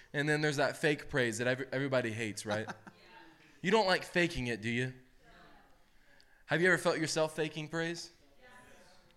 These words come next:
Speaker 1: Well, we're gonna run into battle and have things to praise for today.
Speaker 2: Yeah. Well, saints, in the kingdom, faking it till you make it's not a thing.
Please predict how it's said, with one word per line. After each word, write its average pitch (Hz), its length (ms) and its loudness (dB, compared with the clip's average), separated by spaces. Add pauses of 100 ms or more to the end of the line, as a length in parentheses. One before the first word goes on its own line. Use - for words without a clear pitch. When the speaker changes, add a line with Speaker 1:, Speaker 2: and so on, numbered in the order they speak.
(360)
Speaker 1:
Well, 131 120 -4
we're 160 60 0
gonna 180 160 4
run 160 160 4
into 147 180 -2
battle 139 380 6
and 127 100 -4
have 131 200 -4
things 131 240 -4
to - 80 -8
praise 147 360 -6
for 113 220 -4
today. 92 360 -8 (120)
Speaker 2:
Yeah. 101 180 -10 (760)
Well, 87 240 -16 (520)
saints, - 480 -2 (400)
in 165 120 -8
the 156 60 -6
kingdom, 180 360 -4
faking 170 380 -4
it 151 100 -6 (300)
till 175 120 -2
you 147 120 0
make 160 240 0
it's 147 120 -8
not 151 180 0
a 139 40 -8
thing. 143 380 -6